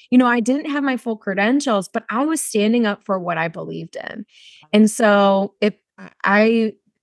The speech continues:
continually make myself proud. And I think, you know, ten years ago, I'd be really proud of myself for standing up for what I believe in. And,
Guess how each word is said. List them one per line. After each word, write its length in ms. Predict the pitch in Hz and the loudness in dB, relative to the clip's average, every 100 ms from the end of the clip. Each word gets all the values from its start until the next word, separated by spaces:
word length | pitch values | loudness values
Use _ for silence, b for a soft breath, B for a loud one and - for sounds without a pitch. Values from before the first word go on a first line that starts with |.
| _ _ | _ _
continually 680 | - 233 214 262 269 262 220 | 0 2 2 2 2 2 0
make 220 | 190 175 | -2 -4
myself 440 | 175 175 165 - - | -8 -4 -6 -8 -6
proud. 560 | 156 147 147 170 196 - b b b | 0 2 2 0 -2 -8 b b b
And 340 | 202 202 202 202 - | 0 2 2 0 0
I 120 | 196 | 0
think, 420 | - 233 220 - _ _ | 0 -2 -2 -8 _ _
you 140 | 220 208 | -2 -2
know, 140 | 165 | -4
ten 260 | - 202 202 | -4 0 2
years 220 | 196 196 | 0 0
ago, 120 | 220 | 0
I'd 160 | 240 220 | 2 0
be 120 | 226 | -2
really 320 | 214 214 254 | -2 0 -2
proud 220 | - 226 | 0 0
of 40 | 254 | 2
myself 580 | 220 185 170 175 _ _ _ | -2 -2 -4 -6 _ _ _
for 600 | - 202 196 196 196 202 b b b | -10 -4 0 2 2 -2 b b b
standing 340 | - 202 220 | -2 2 2
up 140 | 220 | 0
for 140 | 226 208 | -2 -2
what 160 | 190 | 0
I 80 | 190 | -2
believe 400 | 185 175 170 175 | -2 -6 -6 -2
in. 260 | 208 220 220 | 0 2 0
And, 320 | 202 190 180 | 0 -2 -6